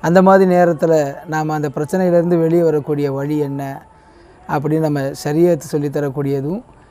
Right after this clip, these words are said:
இன்றைய கால மனநல மருத்துவர்கள் சொல்லித்தர்றதும் ஒரே விஷயந்தான். அடுத்தவர்களிடத்துல,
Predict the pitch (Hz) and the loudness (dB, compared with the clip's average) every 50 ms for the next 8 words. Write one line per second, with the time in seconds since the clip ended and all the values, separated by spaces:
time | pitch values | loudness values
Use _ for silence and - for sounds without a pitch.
0 | _ _ - 170 151 160 151 156 151 143 - 151 147 151 156 160 151 139 139 143 | _ _ -6 -4 -2 2 4 4 4 4 2 0 -2 0 0 0 0 0 -2 -4
1 | 147 156 160 160 160 151 147 143 143 139 143 156 147 143 143 143 139 131 147 139 | -6 -4 -2 -2 -2 -2 -2 -2 -4 -4 -4 -2 -2 -2 -2 -2 -4 -4 -6 -6
2 | 139 139 139 139 131 135 135 135 156 156 147 143 - 151 147 143 151 156 156 147 | -6 -6 -6 -6 -6 -6 -6 -6 -6 -8 -8 -10 -10 -8 -4 0 0 0 0 0
3 | 139 - 139 135 131 127 127 135 147 160 - - - _ _ - - - - - | -2 -6 -6 -6 -6 -6 -8 -8 -10 -10 -14 -18 -20 _ _ -20 -20 -16 -8 -4
4 | 143 160 170 160 - 180 170 165 160 147 147 143 143 131 - 143 143 139 139 | -2 -2 0 2 4 4 6 6 4 2 0 -2 -2 -4 -4 -4 -4 -4 -4